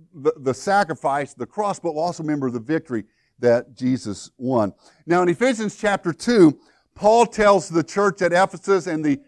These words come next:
the outlying churches that would have also read this, this letter, and then also us, since, uh, it's intended for us as well. Paul told, told us to remember. But it's not exactly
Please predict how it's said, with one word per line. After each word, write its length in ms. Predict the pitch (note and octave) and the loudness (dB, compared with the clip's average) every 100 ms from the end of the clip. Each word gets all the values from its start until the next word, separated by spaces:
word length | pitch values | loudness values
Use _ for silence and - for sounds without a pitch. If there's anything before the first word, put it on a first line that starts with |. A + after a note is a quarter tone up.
| _ _ | _ _
the 160 | C#3 E3+ | 0 4
outlying 400 | F#3+ F3+ F3+ F3 | 4 4 2 0
churches 340 | F#3 F3+ D3+ | -2 -4 -4
that 120 | D#3 D#3 | -6 -2
would 140 | E3 | 0
have 80 | D#3 | 2
also 300 | E3+ E3+ D#3+ | 2 0 -4
read 340 | D3+ E3+ D3 | 0 0 0
this, 380 | E3 D#3 - - _ _ - | -2 -2 -6 -20 _ _ -4
this 240 | D#3 C#3+ | -2 0
letter, 460 | E3+ E3+ F3+ F3 - _ | 2 2 4 0 -4 _
and 220 | F3+ F3 E3 | 0 2 4
then 220 | D#3+ E3 | 4 4
also 500 | D3 F3 E3+ F3 D#3 | 4 6 6 4 2
us, 320 | D3 D#3+ F3 | 4 4 2
since, 340 | - E3 C#3+ D#3 | -2 -2 -2 -4
uh, 320 | D3 C3+ B2+ C3 D3+ E3 | 0 2 2 -2 -10 -8
it's 360 | D3 D3+ B2 | -6 -4 -4
intended 340 | C3+ - F3+ - | -4 -2 -2 0
for 100 | D#3 | 0
us 120 | C3 | 0
as 60 | C3+ | 2
well. 320 | E3+ D3 - _ _ _ _ | 4 4 2 _ _ _ _
Paul 320 | - G#3+ B3 A3+ | -2 4 6 6
told, 520 | - G#3 G3+ G3 D#3 _ _ _ _ _ | 2 4 6 6 2 _ _ _ _ _
told 380 | - A3 A#3 F3+ | -2 4 6 6
us 380 | D#3 D#3 - - | 4 0 -4 -12
to 380 | - F3 E3+ - | -2 0 0 -4
remember. 680 | C3+ D3+ F3+ G3+ D#3+ G#2+ F#2+ _ _ _ _ _ B2+ | -4 -4 0 0 0 -4 -6 _ _ _ _ _ 0
But 200 | F#3+ F#3 | 4 4
it's 180 | E3+ F#3 | 2 -2
not 260 | G#3+ C#4+ | 0 2
exactly 600 | C#4+ E3+ F3+ F#3+ - G3 | 0 2 2 2 2 0